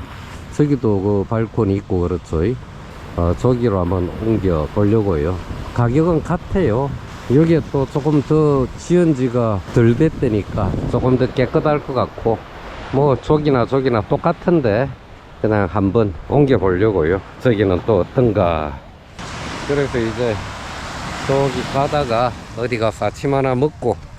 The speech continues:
그리고 이제 들어가서 씻고 준비하고 호텔 이동, 오십 미터 거리의 호텔로 이동해 보도록 하겠습니다. 아우, 저기 가서 나도 발 씻고 가면 되겠다.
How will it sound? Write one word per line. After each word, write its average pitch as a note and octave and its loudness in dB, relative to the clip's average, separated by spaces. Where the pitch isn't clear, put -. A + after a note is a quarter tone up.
그리고 G#2 2
이제 F2+ -2
들어가서 A2+ 0
씻고 A2 -4
준비하고 A2+ 0
호텔 G#2 0
이동, C#3 0
오십 A#2+ 2
미터 D#3+ 4
거리의 D3+ 0
호텔로 A2+ -2
이동해 A2 0
보도록 F#2+ -4
하겠습니다. F2+ -4
아우, G#2 2
저기 C#3 6
가서 A#2 0
나도 A2+ 0
발 C#3 2
씻고 C#3+ -2
가면 G#2+ 2
되겠다. G2 -2